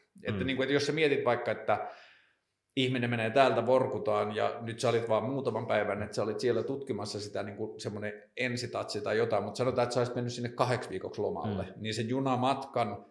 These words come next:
Speaker 1: sekä hinnan että
Speaker 2: Mm.
Speaker 1: sen vietetyn ajan osuus siitä kokonaiskokemuksesta on koko, niin kuin, että se on tosi pieni.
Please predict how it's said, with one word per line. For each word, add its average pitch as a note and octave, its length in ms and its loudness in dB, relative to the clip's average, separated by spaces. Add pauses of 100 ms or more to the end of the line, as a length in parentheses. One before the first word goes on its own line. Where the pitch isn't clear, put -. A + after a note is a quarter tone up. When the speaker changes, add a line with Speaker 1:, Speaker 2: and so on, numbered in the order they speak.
Speaker 1:
sekä B2 320 2
hinnan A#2 720 0
että A2 220 -4
Speaker 2:
Mm. F#2 80 -4
Speaker 1:
sen A2+ 220 -4
vietetyn A2+ 460 0
ajan A2+ 360 2
osuus A2 360 -2
siitä G#2 200 -6
kokonaiskokemuksesta G2 1120 -2
on G#2 80 -4
koko, - 260 -2
niin G#2+ 140 -8
kuin, A2 80 -2
että - 80 -6
se B2 60 0
on G#2+ 80 -2
tosi A#2 200 -4
pieni. - 560 -6